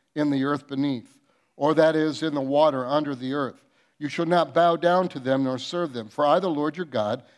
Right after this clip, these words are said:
am a jealous God, visiting the iniquity of the father upon, fathers upon the children to the third and fourth generations of those who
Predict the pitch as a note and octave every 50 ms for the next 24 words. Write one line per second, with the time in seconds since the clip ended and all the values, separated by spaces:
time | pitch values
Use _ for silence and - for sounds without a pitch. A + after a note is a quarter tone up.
0 | _ _ - C3+ C#3 C#3+ C3+ C#3 C3+ B2 A#2 B2+ C3 - - - E3+ F3+ E3+ A#2
1 | - - _ _ _ _ _ _ - C#3 D#3 C#3+ E3 E3+ D3+ D#3+ D3+ B2+ B2+ B2
2 | B2 C3 C#3+ C#3+ - D#3+ D3 D#3 D3+ B2+ A#2+ A#2 - - C3 C3 C3+ C3+ D3 D3+
3 | E3+ E3 - _ _ _ _ _ _ _ _ _ - C#3 B2 - - C#3 C3 C3
4 | B2 - - C3 C3 C3 D3+ D3 C#3 D3+ C#3 - - C#3+ C3+ C3 B2 A#2+ - -
5 | D#3 D3+ D3+ E3+ E3 - - B2 A2 A2 - - C#3+ C#3+ D3 C#3+ C#3+ - - C3
6 | C3 C3 A2+ - B2 A#2 A#2 B2+ D3+ D3+ - - A2+ A2 A2 - _ _ _ _
7 | _ _ - C3 A2+ B2+ C3+ C3+ C3 C3+ - D3+ D3